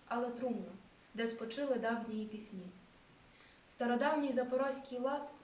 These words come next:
дав пісням тим давнім дивний склад, і дала їм силу слова золота Дніпрова мова.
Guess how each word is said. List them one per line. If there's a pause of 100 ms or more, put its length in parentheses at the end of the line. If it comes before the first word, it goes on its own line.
(140)
дав
пісням
тим
давнім
дивний
склад, (680)
і
дала
їм
силу
слова (140)
золота
Дніпрова
мова.